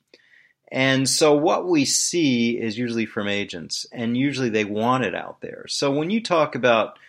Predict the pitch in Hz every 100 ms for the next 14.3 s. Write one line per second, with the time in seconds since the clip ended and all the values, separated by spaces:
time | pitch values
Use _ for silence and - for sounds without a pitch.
0 | - _ - 117 - 120 120 113 - 117
1 | 113 113 98 92 113 110 98 - 107 104
2 | 101 - 104 104 - 92 - 123 190 147
3 | - 113 107 - 185 147 85 - 120 120
4 | 123 95 101 87 95 147 185 82 - -
5 | _ _ _ _ _ 165 196 110 101 -
6 | 196 127 98 117 190 143 98 87 139 120
7 | 135 214 147 - - - - - - -
8 | 247 - 98 90 - 110 143 151 120 214
9 | 214 - - _ _ _ _ _ _ 147
10 | 151 113 107 - _ _ 156 151 - 226
11 | 226 175 151 143 139 - 139 123 139 120
12 | 117 - 135 117 120 151 151 110 131 117
13 | 156 143 127 123 117 123 113 - 110 135
14 | 131 131